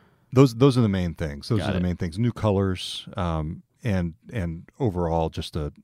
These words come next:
Speaker 1: a, a better design, they say. I, I gotta say, we have the, uh, the Echo Show in our house now.
Speaker 2: Yeah.
Speaker 1: It has become indispensable.
Speaker 2: Really?
Speaker 1: Everybody is using it. And I gotta say, the screen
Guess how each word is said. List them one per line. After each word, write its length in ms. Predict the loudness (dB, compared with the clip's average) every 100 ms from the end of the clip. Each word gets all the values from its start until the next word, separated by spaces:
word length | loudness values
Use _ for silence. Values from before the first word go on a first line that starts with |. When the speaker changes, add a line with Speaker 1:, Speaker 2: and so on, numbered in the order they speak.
| -20
Speaker 1:
a, 280 | -18 -16 -8
a 20 |
better 420 | -4 -2 -2 -4 -10 -12
design, 560 | -8 -6 -6 -8 -10 -12
they 140 | -8 -6
say. 340 | -4 -4 -6 -12 -20 -20 -20 -20
I, 80 | -8
I 140 | 0 4
gotta 160 | 4
say, 460 | 4 2 2 0 -4 -14 _ _ _
we 320 | 2 4 2
have 440 | 2 2 2 -2 -6
the, 400 | -4 -4 -8 -14 _ _ _ -6
uh, 140 | -6 -6 _ -6
the 220 | -4 -2
Echo 240 | -2 -4
Show 480 | -4 0 2 2 -4 _ _ _
in 100 | -4
our 160 | -4 -4
house 340 | -6 -6 -4
now. 320 | 0 0 -2 -8 -8
Speaker 2:
Yeah. 260 | -4 -2 0
Speaker 1:
It 100 | 4
has 220 | 4 2
become 500 | -2 0 0 0 -2 -4
indispensable. 1000 | 2 2 2 -2 -4 -4 -4 -6 -6 -8 _ -2
Speaker 2:
Really? 80 | 4
Speaker 1:
Everybody 440 | 6 6 4 2
is 140 | 0
using 280 | -2 -2 -4
it. 120 | -8 -6
And 120 | -4
I 120 | -2
gotta 180 | 0 0
say, 300 | 2 2 2
the 180 | 0 -4
screen 800 | -4 -6 2 4 6 4 0